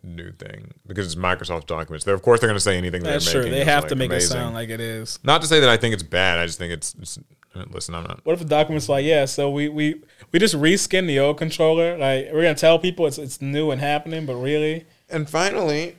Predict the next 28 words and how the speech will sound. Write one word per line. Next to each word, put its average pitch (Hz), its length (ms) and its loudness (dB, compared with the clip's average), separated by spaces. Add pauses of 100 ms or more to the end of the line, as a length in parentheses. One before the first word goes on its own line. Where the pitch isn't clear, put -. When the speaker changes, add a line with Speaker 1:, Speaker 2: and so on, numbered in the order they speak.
Speaker 1:
Microsoft 165 680 0
sees 156 260 0
its 131 180 -6
next 131 300 -2
Xbox 107 560 -4
as 104 160 -4
a 95 60 -4
cloud 131 500 0
hybrid 110 480 -4
machine. 85 1040 -8 (560)
Slides 127 480 2
projecting 107 380 -2
the 95 40 -2
future 98 340 -6
of 110 80 -4
the 104 80 -2
Xbox 98 380 -2
platform 85 400 -4
indicate 85 380 -4
that - 100 -8
Microsoft 123 600 -4
is 95 160 -6
very 104 300 -4
much 120 240 -4
looking 92 260 -6
into 85 140 -6
the 80 100 -10
cloud 82 720 -4